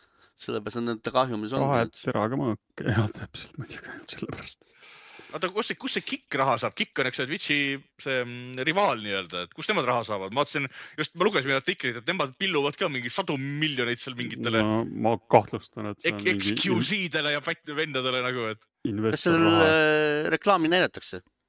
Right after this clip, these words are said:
Speaker 3: Ma ei tea, ma pole kunagi
Speaker 1: No
Speaker 3: vaadanud
Speaker 1: vot.
Speaker 3: Kikki, pole õrna aimugi.
Speaker 1: No iseenesest, äh,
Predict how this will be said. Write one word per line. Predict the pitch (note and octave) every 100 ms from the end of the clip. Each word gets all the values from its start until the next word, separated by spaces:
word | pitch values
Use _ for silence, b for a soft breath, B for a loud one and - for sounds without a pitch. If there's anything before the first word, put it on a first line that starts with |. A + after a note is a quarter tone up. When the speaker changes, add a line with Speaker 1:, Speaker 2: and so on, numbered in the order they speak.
| _ _ _ _ _ _ _ _ _ _ _ _ _ _ _ _ _ -
Speaker 3:
Ma | G#2
ei | G#2+
tea, | E3+
ma | - A#2 A#2
pole | A#2+
kunagi | A2+ G#2+ G#2+
Speaker 1:
No | A2
Speaker 3:
vaadanud | G#2+ A2 A2+
Speaker 1:
vot. | -
Speaker 3:
Kikki, | - - - D3+ _ -
pole | D3 C#3 D#3+
õrna | C3+ C3 -
aimugi. | C#3+ A#2 A#2 G#2+ - B B B B -
Speaker 1:
No | G#3+
iseenesest, | A3+ G#3+ E3 -
äh, | E3+ D#3+ D#3+ B2 G2+